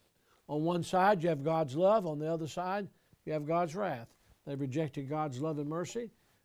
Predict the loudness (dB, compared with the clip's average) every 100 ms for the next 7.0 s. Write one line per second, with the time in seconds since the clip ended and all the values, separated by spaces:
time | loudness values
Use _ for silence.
0 | _ -10 -6 -4 -4 -4 -6 -2 -2 -2
1 | -6 -6 -6 -8 -10 -16 _ _ _ _
2 | _ -2 -2 2 0 0 -2 -2 -2 -6
3 | -6 -6 -8 -8 -12 -16 _ _ _ _
4 | _ _ _ _ _ _ _ _ _ _
5 | _ _ _ _ _ _ _ -2 2 2
6 | 2 2 2 0 -6 -6 -8 -12 -12